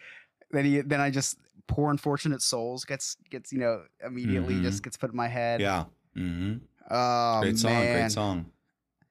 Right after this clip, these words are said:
Speaker 2: You're not even, like,
Speaker 1: <sighs>
Speaker 2: saying, like, "Oh, maybe Doctor Facilier or
Speaker 1: No, no,
Speaker 2: Scar"?
Speaker 1: no. There's no one close.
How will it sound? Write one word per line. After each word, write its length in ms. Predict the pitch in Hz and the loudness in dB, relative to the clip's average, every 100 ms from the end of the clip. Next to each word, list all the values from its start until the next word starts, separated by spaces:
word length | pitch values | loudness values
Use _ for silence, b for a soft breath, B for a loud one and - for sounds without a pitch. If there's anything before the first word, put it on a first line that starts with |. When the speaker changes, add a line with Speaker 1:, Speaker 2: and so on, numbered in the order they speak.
| _ _ _ _ _ _ _ _ _ _ _ | _ _ _ _ _ _ _ _ _ _ _
Speaker 2:
You're 140 | 151 185 | 0 2
not 140 | 185 | 4
even, 140 | 185 | 4
like, 200 | 175 151 | 4 2
Speaker 1:
<sighs> 0 | |
Speaker 2:
saying, 260 | - 160 147 | 2 2 2
like, 180 | 135 131 | 2 2
"Oh, 220 | 156 110 | 2 2
maybe 240 | 117 123 131 | 2 0 0
Doctor 260 | 110 117 | -2 -2
Facilier 880 | 110 104 117 107 101 98 107 110 113 | -4 -2 0 2 2 2 2 0 0
or 40 | 110 | 2
Speaker 1:
No, 360 | 156 165 147 | 2 4 4
no, 140 | 135 120 | 4 4
Speaker 2:
Scar"? 300 | 120 127 117 | 4 4 4
Speaker 1:
no. 240 | 123 120 - | 4 2 2
There's 200 | 202 190 | 0 2
no 100 | 247 | 2
one 140 | 226 | 2
close. 560 | - 220 160 98 - | 2 2 2 0 -4